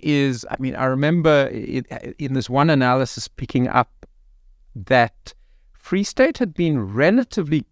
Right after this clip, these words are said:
good at ensuring that more historically black schools got, uh, computer centers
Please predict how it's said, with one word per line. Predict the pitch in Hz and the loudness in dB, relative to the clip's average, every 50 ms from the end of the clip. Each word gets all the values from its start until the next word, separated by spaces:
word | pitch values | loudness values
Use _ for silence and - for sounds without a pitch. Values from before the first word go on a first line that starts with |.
| _ _ - | _ _ -6
good | - 143 147 117 - _ - - _ _ _ _ _ _ _ _ _ | 0 2 2 2 0 _ -18 -20 _ _ _ _ _ _ _ _ _
at | - 139 135 - | -2 -2 -2 0
ensuring | 160 139 127 - - - - 156 151 156 156 156 151 156 156 139 123 | 0 0 0 -2 -4 -4 -2 0 2 2 2 2 0 -2 -4 -4 0
that | 131 131 127 127 - - - _ _ _ _ _ - | 0 0 0 0 -2 -8 -18 _ _ _ _ _ -10
more | 120 123 127 131 147 160 175 185 190 208 214 185 - _ _ _ _ _ _ - | -8 -6 -4 -2 -2 -2 0 0 2 2 2 0 -2 _ _ _ _ _ _ -8
historically | 120 117 - - 156 160 160 - - 135 117 | -8 -4 2 2 2 4 2 0 0 -2 -2
black | 98 - 127 131 143 175 - - | -2 0 2 2 2 2 0 -6
schools | - - - - 147 139 127 127 127 139 160 - - - _ _ _ _ _ _ - | -10 -10 -8 -4 -2 -2 0 0 -2 -2 -4 -6 -10 -18 _ _ _ _ _ _ 0
got, | 120 135 131 120 _ - - - - - | 2 2 2 2 _ -10 -20 -14 -6 -2
uh, | 131 123 120 120 120 123 120 - | 0 2 2 2 0 0 -2 -4
computer | - - 117 - 143 135 131 139 | -4 -6 -2 0 0 0 0 0
centers | - - 123 123 - - 208 302 - - - | 0 0 -2 -2 -2 -4 -4 -4 -4 -8 -10